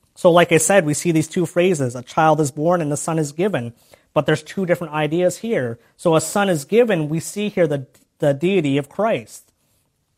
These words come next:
And once again, we see that phrase, "Unto us, a son is given," for our benefit. "For God so loved the world that he gave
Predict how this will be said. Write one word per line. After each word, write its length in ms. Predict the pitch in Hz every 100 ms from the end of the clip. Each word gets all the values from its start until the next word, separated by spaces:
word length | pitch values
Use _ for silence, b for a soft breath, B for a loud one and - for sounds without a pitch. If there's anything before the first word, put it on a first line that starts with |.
| _ _
And 180 | - 156
once 200 | 165 185
again, 240 | 170 190 180
we 120 | 151
see 220 | - 175
that 200 | 156 135
phrase, 360 | - 185 170 147
"Unto 360 | 151 147 160
us, 440 | 190 160 - - _ _ _ _ _ _ _ -
a 80 | 139
son 280 | - 139
is 140 | 139 120
given," 440 | 139 127 107 101 _
for 200 | - 160
our 280 | 151 175 208
benefit. 640 | 190 147 123 - 107 _ _ _ _ _ _
"For 160 | - 175
God 300 | 180 170 180
so 100 | 175
loved 260 | 160 160
the 60 | 156
world 280 | 147 185 175
that 100 | 139
he 160 | 165
gave 720 | 135 - 185 220 131 110 -